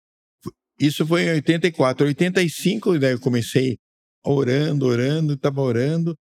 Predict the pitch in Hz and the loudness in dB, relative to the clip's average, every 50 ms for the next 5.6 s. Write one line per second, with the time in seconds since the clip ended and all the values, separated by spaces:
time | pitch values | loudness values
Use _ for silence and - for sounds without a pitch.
0 | _ _ _ - - 202 226 247 247 240 - 226 226 208 180 180 165 151 139 - | _ _ _ 0 0 2 2 0 -2 0 0 2 2 2 2 2 0 0 0 0
1 | 151 143 143 139 139 127 131 131 139 160 180 - 185 170 - - 156 151 135 123 | 0 2 2 0 0 -2 -2 -2 -2 -2 0 0 0 0 2 0 0 0 -2 -4
2 | - - 147 147 147 139 156 147 170 185 180 - - - - 247 254 240 240 226 | -2 -2 0 0 0 -2 -2 0 0 -2 -2 -2 -4 -2 -2 0 -2 -2 0 0
3 | 214 196 180 175 180 180 175 165 151 - - 160 151 - _ _ _ _ - 190 | 0 0 0 0 0 0 -2 -2 -4 -2 -2 -4 -4 -4 _ _ _ _ -2 0
4 | 190 208 214 202 - 220 233 226 240 220 208 175 - - 208 208 233 226 - 247 | 2 2 0 0 0 0 0 0 0 0 0 -2 -2 0 0 0 0 0 -2 -2
5 | 247 - - _ _ - 269 226 - 196 - - | -2 -2 -6 _ _ -2 0 0 2 0 -2 -4